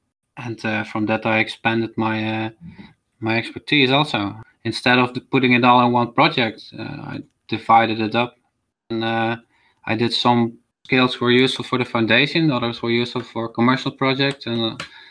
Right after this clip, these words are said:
altogether, I, uh, were, was able to make a little income for myself and, uh, yeah, work in the industry.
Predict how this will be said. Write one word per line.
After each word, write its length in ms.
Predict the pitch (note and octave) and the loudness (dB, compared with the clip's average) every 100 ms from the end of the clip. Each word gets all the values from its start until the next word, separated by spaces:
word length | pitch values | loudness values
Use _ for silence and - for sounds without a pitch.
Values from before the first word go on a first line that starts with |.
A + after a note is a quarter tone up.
| _ _ _ _ | _ _ _ _
altogether, 540 | G#2+ B2 - A#2+ B2 D3 | 0 0 2 2 4 4
I, 600 | D3+ C#3+ C3+ C3+ C#3 C3+ | 4 4 4 4 2 0
uh, 100 | C3 | -2
were, 240 | C3+ C#3 | -4 -4
was 140 | C#3 C3+ | -2 0
able 180 | C#3 C3+ | 0 0
to 100 | C3+ | 0
make 220 | C3+ C3 | 0 0
a 40 | |
little 240 | C3+ C3+ C#3 | 0 0 0
income 260 | D3+ E3 | 0 -2
for 120 | D#3+ E3+ | -4 -4
myself 580 | E3 E3 D#3+ E3+ F3+ - | -2 -2 -2 -2 -4 -8
and, 200 | C3 C3 | -8 -4
uh, 220 | C3+ B2+ B2+ - - | -4 -6 -10 -18 -10
yeah, 160 | D3 B2 | -4 -2
work 180 | A#2+ A#2+ | -2 -4
in 100 | C3 | -2
the 80 | |
industry. 480 | C#3+ D#3 C#3+ - A2 | 2 2 -2 -4 -6